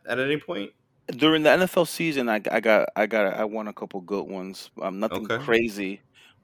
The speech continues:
Speaker 2: I d-, I, I missed a eight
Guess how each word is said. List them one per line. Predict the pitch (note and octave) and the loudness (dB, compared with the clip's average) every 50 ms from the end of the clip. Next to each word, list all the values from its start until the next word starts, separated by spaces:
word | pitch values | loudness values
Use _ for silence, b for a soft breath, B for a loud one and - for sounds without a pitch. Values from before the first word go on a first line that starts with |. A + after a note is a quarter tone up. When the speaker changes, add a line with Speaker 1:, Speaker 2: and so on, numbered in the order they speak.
| _ _ | _ _
Speaker 2:
I | - - | -12 -10
d-, | - - A#2+ - | -8 -10 -4 -2
I, | B2 B2 A2+ - - | -2 -2 -2 0 0
I | A#2+ A2+ | 0 2
missed | A2 A2 A#2 B2+ C3+ C3+ - - - - - | 2 0 0 0 0 0 0 -2 -6 -6 -4
a | - A2+ A2 G#2+ G#2+ G#2+ G#2 - - _ - - | -2 0 0 0 -2 -4 -8 -10 -12 _ 0 2
eight | A2+ B2 B2+ A#2+ - | 4 4 4 4 0